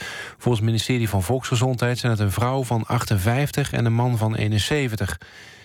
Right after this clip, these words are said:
In Zuid-Korea zijn in twee weken tijd vijfentwintig mensen besmet. Alleen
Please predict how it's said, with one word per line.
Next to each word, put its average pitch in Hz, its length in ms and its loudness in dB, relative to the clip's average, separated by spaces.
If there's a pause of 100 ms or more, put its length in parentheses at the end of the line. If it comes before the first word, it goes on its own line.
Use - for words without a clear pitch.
(280)
In 127 120 0
Zuid-Korea 123 600 0
zijn 117 180 0
in 104 120 2
twee 147 300 0
weken 120 320 0
tijd 127 400 -2
vijfentwintig 127 800 -2
mensen 113 420 0
besmet. 113 420 -2 (760)
Alleen 135 480 0